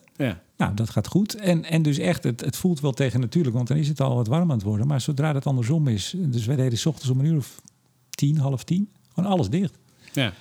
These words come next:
Speaker 2: En dan is het heel goed uit te houden.
Speaker 1: Ja, wij hier ook.
Speaker 2: Het lullig is alleen, wij wonen op, eh, in een, eh, gestapelde, eh, gebouwtje, flatgebouwtje, op zevende, op de bovenste verdieping. Dus die zon die staat wel, eh, wij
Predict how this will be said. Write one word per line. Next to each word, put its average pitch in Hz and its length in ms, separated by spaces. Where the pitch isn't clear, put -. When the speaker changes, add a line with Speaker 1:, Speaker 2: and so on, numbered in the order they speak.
Speaker 2:
En 147 100
dan 120 100
is 101 80
het 92 100
heel 170 140
goed 117 200
uit 185 160
te 208 80
houden. 160 320
Speaker 1:
Ja, 120 520
wij 92 180
hier 92 220
ook. 185 180
Speaker 2:
Het - 100
lullig 170 200
is 156 100
alleen, 165 120
wij 156 100
wonen 165 220
op, 147 140
eh, 143 680
in 143 120
een, 135 220
eh, 131 240
gestapelde, 123 840
eh, 117 180
gebouwtje, 170 380
flatgebouwtje, 160 560
op 156 80
zevende, 160 400
op 117 60
de 131 60
bovenste 147 360
verdieping. 113 460
Dus - 160
die 123 160
zon 151 240
die 123 100
staat 110 360
wel, 113 240
eh, 110 140
wij 92 100